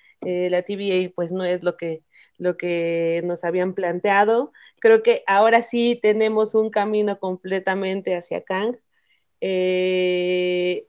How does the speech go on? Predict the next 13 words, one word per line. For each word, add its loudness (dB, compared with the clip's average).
hay 2
muchas 0
cosas 0
que -2
se 0
están 0
marcando 2
justamente -4
ahí -2
que -8
lo -4
tiene -4
atrás -6